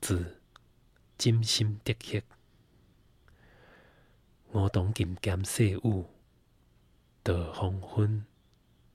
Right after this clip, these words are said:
点点滴滴。即此地，斟一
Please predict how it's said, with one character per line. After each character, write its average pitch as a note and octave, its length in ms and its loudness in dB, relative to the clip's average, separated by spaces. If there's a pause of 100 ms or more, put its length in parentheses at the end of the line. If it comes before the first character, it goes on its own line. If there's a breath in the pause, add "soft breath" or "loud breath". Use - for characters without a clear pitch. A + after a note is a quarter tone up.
(100)
点 G#2+ 440 -2
点 G#2 460 -4
滴 A2 100 -6 (240)
滴。 - 140 -18 (1400 soft breath)
即 B2+ 140 0
此 - 320 2
地， G2+ 380 -2 (1040)
斟 A#2 340 2
一 A#2 100 0